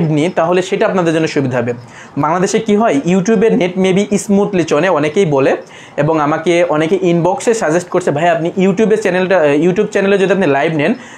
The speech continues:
তাহলে আমাদের দেখতে সুবিধা হয়, মানে YouTube-এ নেটটা নাকি একটু বেশি দেয়া থাকে, বাফারিংটা একটু কো-, কম হয়, আর Facebook-এ নাকি বেশি হয়।" তো সেক্ষেত্রে আপনাদের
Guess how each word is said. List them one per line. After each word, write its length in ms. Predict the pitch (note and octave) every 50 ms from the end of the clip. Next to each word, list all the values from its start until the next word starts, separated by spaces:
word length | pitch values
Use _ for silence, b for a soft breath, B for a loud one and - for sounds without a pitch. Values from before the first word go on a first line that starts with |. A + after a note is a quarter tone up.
| B B -
তাহলে 240 | G3+ G3 G#3+ G#3+
আমাদের 280 | G#3 G#3+ G#3 F3+ D#3 C#3
দেখতে 320 | C#3+ F#3 F#3+ - - -
সুবিধা 320 | - - - D#3+ D3 C3 C3+
হয়, 80 | C3+
মানে 200 | C3 C3+ C3+ C#3+ D3+ D3+
YouTube-এ 300 | D#3 D#3+ D#3 G3 F#3 G3+
নেটটা 340 | F3 D#3+ D#3 D3+ D#3 - F#3+
নাকি 180 | F#3 F#3 F#3 G3
একটু 180 | F#3 - -
বেশি 520 | E3 C#3 C3+ C#3+ D3 D3 - F#3+ F#3 F#3+ F#3 F#3+ B B B B -
দেয়া 260 | C3+ C3+ E3+ F3 E3+
থাকে, 240 | E3 E3+ D3+ B2+ B2+
বাফারিংটা 680 | A#2+ B2+ C#3+ C#3 - E3 D#3+ F3 F#3 F3+ F3+ F#3+ F#3
একটু 240 | E3 E3 D#3 - F3
কো-, 420 | - - F3 E3 D#3+ D#3+ D3 C#3+ C#3 -
কম 180 | - E3 D#3+ D#3+
হয়, 220 | B2+ C3+ C#3 - C#3 B B B B B B
আর 240 | - C3+ D3+ E3+ E3+ - -
Facebook-এ 360 | - F#3 F#3 F3 F#3 G3 G3
নাকি 180 | F#3 F#3+ F3 -
বেশি 340 | D3 D3 D3+ D3+ - E3 C#3
হয়।" 200 | C3 A#2 A2 G#2 - - - B B B B B B B
তো 80 | - F3
সেক্ষেত্রে 560 | E3 - G#3 G#3 G#3 B3 B3 B3 B3+ B3 B3
আপনাদের 440 | G#3+ G#3+ A3 - G3+ G#3 F#3+ G#3+